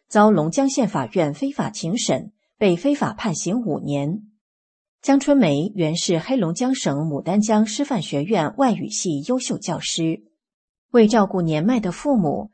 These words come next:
于二零一八年搬到齐齐哈尔市龙江县居住。二零二零年三月，江春梅在为民众发放法轮功真相资料时，被不明真相的人诬告，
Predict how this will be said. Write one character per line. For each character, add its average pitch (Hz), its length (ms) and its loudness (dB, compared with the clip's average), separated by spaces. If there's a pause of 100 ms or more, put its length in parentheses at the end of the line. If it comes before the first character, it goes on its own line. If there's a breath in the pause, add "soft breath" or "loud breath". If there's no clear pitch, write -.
(120)
于 180 160 4
二 185 160 4
零 165 180 -2
一 233 120 -4
八 262 180 0
年 143 360 0
搬 180 220 0
到 156 160 -2
齐 180 180 -6
齐 208 160 -2
哈 269 160 0
尔 226 180 -2
市 - 280 -4
龙 143 180 -2
江 247 220 -4
县 208 240 -6
居 156 200 -8
住。 160 360 -6 (560)
二 226 140 6
零 185 160 4
二 208 140 2
零 185 160 0
年 156 140 -2
三 240 260 -2
月， 185 340 0 (300)
江 277 160 4
春 285 180 0
梅 160 240 0
在 202 200 0
为 170 160 0
民 151 200 -2
众 170 240 -2
发 254 200 -2
放 220 200 -2
法 151 160 0
轮 139 200 -4
功 220 180 0
真 269 160 -2
相 214 180 -2
资 269 160 -4
料 269 160 0
时， 147 460 -4 (160 soft breath)
被 180 180 2
不 208 180 2
明 156 180 -2
真 269 180 0
相 262 180 -2
的 156 120 -2
人 139 260 -6
诬 220 220 -2
告， 214 340 -6